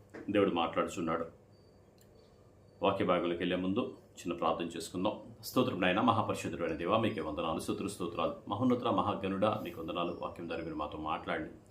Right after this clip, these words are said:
ప్రభువా, మా అందరికీ సరైన జ్ఞానాన్ని మీరు దయచేయండి. ప్రభువా, మీకే వందనాలు, స్తుతులు, స్తోత్రాలు చేసిన మీరే మహిమ పొందండి. కృపతోని పొందలు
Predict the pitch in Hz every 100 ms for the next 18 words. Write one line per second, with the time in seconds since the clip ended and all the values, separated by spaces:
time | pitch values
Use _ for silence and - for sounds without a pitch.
0 | - - - - - 87 92 98 90 90
1 | 101 107 107 101 - - 90 85 80 87
2 | 95 104 95 82 80 80 87 78 - -
3 | 82 98 110 92 90 - - 85 82 98
4 | - - 101 - 107 113 110 104 - 110
5 | 87 80 - 98 98 95 95 98 101 -
6 | 117 - 127 120 110 101